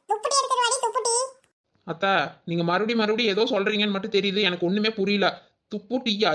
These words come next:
Speaker 2: என்னத்த சொல்றீங்க?
Speaker 1: ஐயோ, அடியே, துப்பட்டி டி, துப்பட்டி.
Speaker 2: கிளவி என்னமோ சொல்லுது. சரி, இரு, போய் பார்த்துட்டு வரலாம். சரி அத்தை, இருங்க, எடுத்துட்டு வரேன். அத்தை, அங்கேயே நின்னுட்டு இருக்காதீங்க அத்தை,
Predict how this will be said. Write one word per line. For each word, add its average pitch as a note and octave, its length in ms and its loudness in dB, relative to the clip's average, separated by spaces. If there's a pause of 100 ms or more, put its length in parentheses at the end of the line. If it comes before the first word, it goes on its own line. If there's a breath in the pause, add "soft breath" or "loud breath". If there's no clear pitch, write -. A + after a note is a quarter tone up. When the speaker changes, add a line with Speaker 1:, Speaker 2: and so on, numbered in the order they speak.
(100)
Speaker 2:
என்னத்த A#3 360 0
சொல்றீங்க? F#3+ 340 2 (680)
Speaker 1:
ஐயோ, F#4+ 200 0 (440)
அடியே, A4 200 2 (140)
துப்பட்டி A#4+ 320 -2
டி, B4 80 0 (120)
துப்பட்டி. A4+ 340 -2 (680)
Speaker 2:
கிளவி E3 360 -2
என்னமோ F3 260 -2
சொல்லுது. F3+ 320 0 (340)
சரி, F3+ 200 0
இரு, G3 140 0
போய் G3+ 180 -2
பார்த்துட்டு F3+ 340 -2
வரலாம். F3+ 240 0 (300)
சரி G#3+ 200 2
அத்தை, A#3 260 2
இருங்க, A3+ 220 0
எடுத்துட்டு G#3 300 0
வரேன். F#3+ 220 2 (720)
அத்தை, F3 240 -2 (100)
அங்கேயே A#3+ 260 -2
நின்னுட்டு A#3+ 280 0
இருக்காதீங்க A#3+ 360 -2
அத்தை, A3+ 140 0